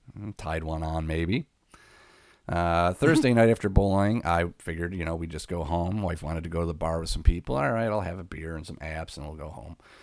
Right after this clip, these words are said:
Speaker 1: Oh, no, then I got a text from Wheezy and his wife.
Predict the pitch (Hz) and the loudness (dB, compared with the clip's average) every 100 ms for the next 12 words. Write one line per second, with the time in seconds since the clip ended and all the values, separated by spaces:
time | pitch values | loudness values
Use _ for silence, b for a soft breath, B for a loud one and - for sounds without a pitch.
0 | b b b - 165 160 139 139 117 110 | b b b 4 6 8 8 8 6 6
1 | 110 107 113 107 - 92 95 95 95 92 | 6 4 4 0 0 -2 0 0 -2 -4
2 | 87 87 98 95 101 | -4 -2 0 0 0